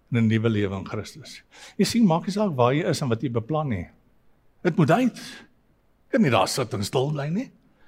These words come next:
Die Gees is hier, die Gees wil werk en die Gees moet uit. Geen om hoe Eddie Botha voel nie.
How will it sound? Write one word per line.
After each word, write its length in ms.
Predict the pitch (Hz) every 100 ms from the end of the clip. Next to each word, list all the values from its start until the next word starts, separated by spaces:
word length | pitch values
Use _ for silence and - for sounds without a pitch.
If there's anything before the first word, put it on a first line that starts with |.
| _ _ _ _ _ _ _ _ _ - -
Die 100 | 190
Gees 340 | 269 254 -
is 120 | 208
hier, 260 | 220 339 349
die 80 | 196
Gees 320 | 226 226 -
wil 140 | 196
werk 400 | 185 294 311 170
en 60 | 196
die 80 | 185
Gees 280 | 240 233
moet 160 | 190 208
uit. 340 | 294 381 - - - - - - _ _ _ _ _ _ _ _ -
Geen 220 | 262 220
om 120 | 220
hoe 220 | 214 185
Eddie 180 | 180 202
Botha 340 | 151 165 160
voel 260 | - 220 214
nie. 200 | 127 185